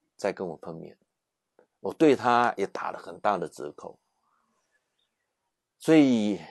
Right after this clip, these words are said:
五十岁之后的人生，我自-，自己设定了一个目标，就是我不要再为钱的烦恼，我不要成为钱的奴隶，我不要让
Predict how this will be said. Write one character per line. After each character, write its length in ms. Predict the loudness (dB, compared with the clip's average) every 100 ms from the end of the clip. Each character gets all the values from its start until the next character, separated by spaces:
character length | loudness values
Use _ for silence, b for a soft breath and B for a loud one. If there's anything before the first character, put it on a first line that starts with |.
| B B _
五 120 | -4
十 120 | -4 0
岁 200 | 0 2
之 140 | 2
后 100 | 2
的 140 | 2
人 180 | 2 -2
生， 460 | -4 -6 -6 -10 -14 -20 _ _ _ -10
我 160 | -8
自-， 260 | -8 -8 -8 -8
自 180 | -8 -4
己 80 | -4
设 240 | -2 -2
定 160 | -2 -4
了 60 |
一 40 | -6
个 60 |
目 160 | -8 -8
标， 240 | -6 -6
就 120 | -6 -10
是 180 | -10 -12
我 180 | -8 -8
不 220 | -6 -2
要 160 | 2 2
再 100 | 2
为 180 | 0
钱 300 | -2 -8 -10
的 100 | -12
烦 300 | -12 -12 -12
恼， 260 | -12 -14 -18 -16
我 140 | -8
不 100 | 0
要 100 | 0
成 260 | 0 -6 -4
为 80 | -4
钱 320 | -6 -8 -6
的 100 | -8
奴 240 | -8 -8
隶， 180 | -6 -6
我 120 | -6
不 100 | -2
要 80 | 0
让 220 | 0 -2